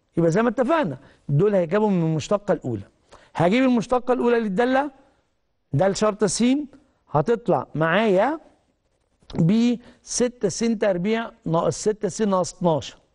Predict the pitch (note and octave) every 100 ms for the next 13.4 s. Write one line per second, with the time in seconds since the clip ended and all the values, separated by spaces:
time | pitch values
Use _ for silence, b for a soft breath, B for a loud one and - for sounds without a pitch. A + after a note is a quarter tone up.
0 | _ _ _ _ _ _ - - D3 D#3
1 | G3+ G#3+ G#3 F3 - G#3 A3 A#3 A#3+ -
2 | C#4 - - _ _ _ _ _ C#3 D3+
3 | G#3 G3+ F3 - - C3+ C#3 F3+ F#3 G#3
4 | G#3 A3+ A#3 C#4 F3+ A#2+ b b b b
5 | C#3 D#3+ E3 - A#3 A#3+ G#3 A#3 A3 G3
6 | G#3+ G3 C3+ A2+ C3 - B3+ D#4+ - b
7 | b b - D#3 D#3 G#3 G#3+ G#3+ A3+ F#3+
8 | D#3 E3 C3 F#2+ - b b b b D#3+
9 | F#3 G3+ B3 C4 C4 A#3 - C4 D4+ A#3+
10 | - _ C#3+ F#3 G3 F3 - C#3+ - B3
11 | C4 - b b b - D3+ A#3+ G3 G#3+
12 | G#3 F3 b b - D#3 A3+ A#3+ A3+ -
13 | G#3 A#3+ A#3